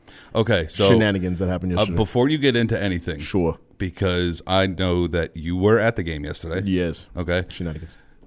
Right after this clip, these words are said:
Speaker 1: Did you get the notification that Greinke was traded before or after he had left the mound?
Speaker 2: After, because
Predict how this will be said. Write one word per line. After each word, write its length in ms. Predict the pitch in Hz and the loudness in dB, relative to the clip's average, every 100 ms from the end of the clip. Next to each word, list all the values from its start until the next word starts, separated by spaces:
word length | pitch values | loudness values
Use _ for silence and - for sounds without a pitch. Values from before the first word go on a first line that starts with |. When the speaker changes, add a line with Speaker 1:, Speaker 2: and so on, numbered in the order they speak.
| - - - - - _ _ _ _ - - | -20 -20 -20 -20 -20 _ _ _ _ -12 -4
Speaker 1:
Did 160 | 101 | -2
you 80 | 113 | 0
get 180 | 98 123 | 2 2
the 60 | 139 | 4
notification 840 | 139 135 139 - 135 143 165 156 | 4 2 -2 -2 -2 0 -2 -2
that 120 | 147 131 | -2 0
Greinke 320 | 135 135 143 | -2 0 0
was 200 | 135 - | -2 -4
traded 580 | - 135 139 156 151 92 | -2 0 2 0 -2 -2
before 600 | 107 - 123 131 185 202 | -2 -2 -2 2 4 2
or 220 | 131 123 | 2 0
after 360 | 110 113 - 101 | 4 2 4 0
he 120 | 101 | 2
had 100 | 98 | 0
left 200 | 92 90 | 0 -2
the 80 | 87 | -2
mound? 280 | 82 65 - | -6 -8 -4
Speaker 2:
After, 280 | 95 85 76 | -2 -2 -4
because 460 | 78 82 90 85 | -8 -4 -4 -4